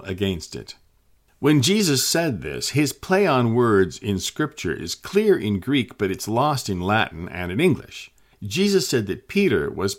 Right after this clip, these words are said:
Petros, a stone. That's his name, his nickname. But that upon this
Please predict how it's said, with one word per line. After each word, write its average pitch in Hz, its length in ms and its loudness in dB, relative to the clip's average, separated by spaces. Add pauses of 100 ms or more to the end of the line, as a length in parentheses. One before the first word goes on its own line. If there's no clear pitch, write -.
(160)
Petros, - 720 -4 (180)
a - 60 -14
stone. - 640 -4 (360)
That's - 220 -10
his 107 140 -6
name, 156 360 -6 (280)
his 101 180 -4
nickname. - 460 -6 (200)
But 127 400 2
that 127 200 4
upon 160 420 2
this 123 360 4